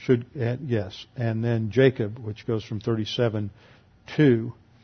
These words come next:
to fifty twenty-six. The whole chapter of thirty-six is, uh, a double on Esau. Now, when I'm,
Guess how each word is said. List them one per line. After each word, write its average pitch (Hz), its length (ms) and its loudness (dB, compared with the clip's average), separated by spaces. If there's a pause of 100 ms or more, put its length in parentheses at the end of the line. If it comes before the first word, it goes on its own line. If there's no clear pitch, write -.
(260)
to 113 100 -2
fifty 110 360 -2
twenty-six. - 720 -4
The 113 160 -4 (120)
whole 156 220 8
chapter 127 500 4
of 95 100 -6
thirty-six 113 680 2
is, 98 220 -6 (300)
uh, 107 260 -2 (400)
a 110 80 -4
double 113 560 6 (220)
on 110 260 -4
Esau. 120 520 0 (1900)
Now, 131 140 8
when 139 80 6
I'm, 135 400 4